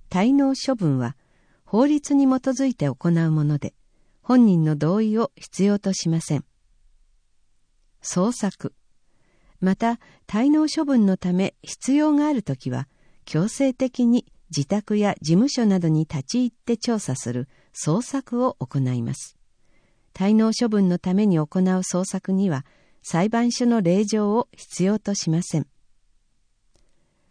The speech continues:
二十五年度差し押さえ件数と差し押さえ額。住民税、国民健康保険料、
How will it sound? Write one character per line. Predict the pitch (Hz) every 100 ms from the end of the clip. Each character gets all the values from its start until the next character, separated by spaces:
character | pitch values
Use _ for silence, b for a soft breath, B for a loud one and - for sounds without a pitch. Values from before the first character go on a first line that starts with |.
| _ 185
二 | 269
十 | 285 262 147
五 | - 143
年 | 175 185 127
度 | 117 - _ _
差 | - 143
し | - 269
押 | 269
さ | - 247
え | 233
件 | - 226 226
数 | - 220 151
と | - 143 _ _ -
差 | - 127
し | - 240
押 | 226
さ | - 220
え | 202
額。 | 120 - - _ _ _ _ _ _ _ _ _
住 | 151 170 226
民 | 226 208 151
税、 | 147 147 - _
国 | - 147 247 262
民 | 254 240
健 | 226 214 -
康 | 196 196
保 | 185
険 | - 202 151
料、 | - 110